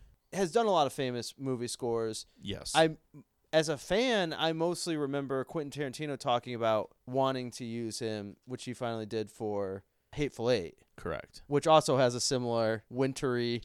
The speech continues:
Speaker 1: mix
Speaker 2: Yeah, but he
Speaker 1: vibe.
Speaker 2: used to do, like, the Sergio Leone,
Speaker 1: Right, the
Speaker 2: Clint Eastwood
Speaker 1: spaghetti
Speaker 2: stuff.
Speaker 1: westerns,
Speaker 2: Yeah.
Speaker 1: yeah.
Speaker 2: I mean, he's done, like, tons of stuff over the years. Never really worked too much with, like, electronic music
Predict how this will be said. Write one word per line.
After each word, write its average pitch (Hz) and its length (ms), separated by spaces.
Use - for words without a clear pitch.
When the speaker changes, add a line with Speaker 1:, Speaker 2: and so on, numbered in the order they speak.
Speaker 1:
mix 131 220
Speaker 2:
Yeah, 160 60
but 151 120
he 185 80
Speaker 1:
vibe. 117 100
Speaker 2:
used - 160
to 151 80
do, 131 240
like, 110 340
the 95 600
Sergio 98 560
Leone, 92 640
Speaker 1:
Right, 120 260
the 123 80
Speaker 2:
Clint 110 160
Eastwood 95 380
Speaker 1:
spaghetti 120 220
Speaker 2:
stuff. 117 80
Speaker 1:
westerns, 101 560
Speaker 2:
Yeah. 123 80
Speaker 1:
yeah. - 40
Speaker 2:
I 160 40
mean, 156 80
he's 143 180
done, 143 240
like, 120 300
tons 113 280
of 95 60
stuff 98 320
over 95 160
the 95 80
years. 90 480
Never 156 420
really 131 460
worked 110 640
too - 200
much 110 320
with, 101 180
like, 92 140
electronic 90 580
music 82 460